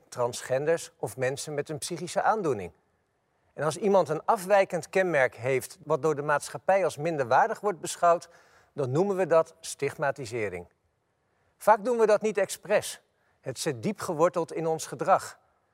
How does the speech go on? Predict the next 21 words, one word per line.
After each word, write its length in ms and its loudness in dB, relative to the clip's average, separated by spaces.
Het 140 -14
gebeurt 360 0
zowel 420 4
bewust 500 -2
als 200 -2
onbewust. 720 -2
Maar 140 -4
het 120 -2
heeft 280 -2
een 120 -8
enorme 480 0
impact 480 -2
op 100 -4
het 140 -4
dagelijks 480 2
leven 380 -2
van 180 -6
mensen 340 -4
met 160 0
een 80 -6
stigma. 540 -8